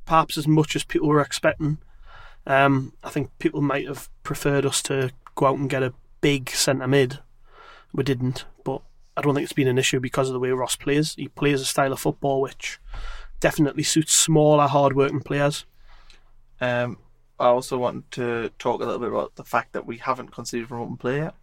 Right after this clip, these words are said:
Speaker 2: That's something that we're, I think it's been a little bit overlooked 'cause we have conceded a few goals, but they've all been generally set pieces. So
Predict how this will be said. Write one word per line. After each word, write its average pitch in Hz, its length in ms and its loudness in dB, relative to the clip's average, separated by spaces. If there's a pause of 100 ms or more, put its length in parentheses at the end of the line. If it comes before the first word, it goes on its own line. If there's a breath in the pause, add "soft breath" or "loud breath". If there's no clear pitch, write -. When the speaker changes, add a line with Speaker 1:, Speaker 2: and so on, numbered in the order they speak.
(200)
Speaker 2:
That's - 420 -10 (140)
something 117 380 -10
that 110 140 -8
we're, 110 280 -6 (600 soft breath)
I - 40 -18
think 151 160 0
it's - 80 -14
been 131 160 -4
a 120 80 2
little 131 220 4
bit 123 100 2
overlooked 113 360 2
'cause 113 120 -10
we 123 60 0
have 123 120 2
conceded 117 300 -4
a 110 40 -6
few 113 180 -6
goals, 127 220 -2
but - 80 -8
they've 120 120 -8
all 117 140 -2
been 110 200 -10
generally 107 320 -4
set - 240 -6
pieces. 143 320 -4
So 110 220 -2